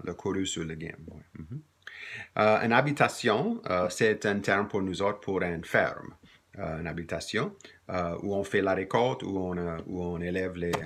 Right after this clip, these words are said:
les animaux, les bêtes. Euh, ça, c'est le,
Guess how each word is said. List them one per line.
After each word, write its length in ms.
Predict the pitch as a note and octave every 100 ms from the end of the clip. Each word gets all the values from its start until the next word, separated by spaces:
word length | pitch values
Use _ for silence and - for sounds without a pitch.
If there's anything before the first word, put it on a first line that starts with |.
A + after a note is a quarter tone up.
| D#2+
les 200 | F2 G2
animaux, 380 | F#2 F#2 G#2+
les 160 | G#2+ E2+
bêtes. 260 | G2+ G#2 - _ - - - - -
Euh, 460 | F#2+ F2+ F2 E2 - -
ça, 200 | - F2
c'est 240 | - F#2
le, 100 | E2